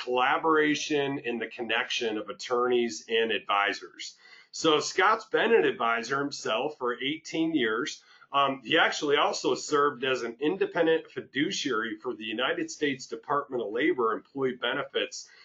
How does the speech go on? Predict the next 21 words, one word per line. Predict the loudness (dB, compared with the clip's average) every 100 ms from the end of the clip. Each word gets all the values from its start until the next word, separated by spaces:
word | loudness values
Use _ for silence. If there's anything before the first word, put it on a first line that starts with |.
| -18
Securities | -10 -8 -2 2 4 2 -2 -4
Administration. | -6 -4 -4 -4 -4 -6 -2 -2 -4 -8 -14 -20 -20 -2
Um, | 2 2 2
he's | 0 2
been | 2 2
the | 0
chairman | -2 2 2 4 2
of | 0
the | -2 -2
Board | 2 4 2
of | -2
Trustees | -2 -2 -2 -4 -4 -2 -4 -4
and | -6 -4
chair | 2 2
of | 2
the | -2
investment | -4 -2 -2 -2 -6 -4
committee | 0 2 4 4 2 -4 -10 -4
at | -2
the | -2
Ohio | 0 2 2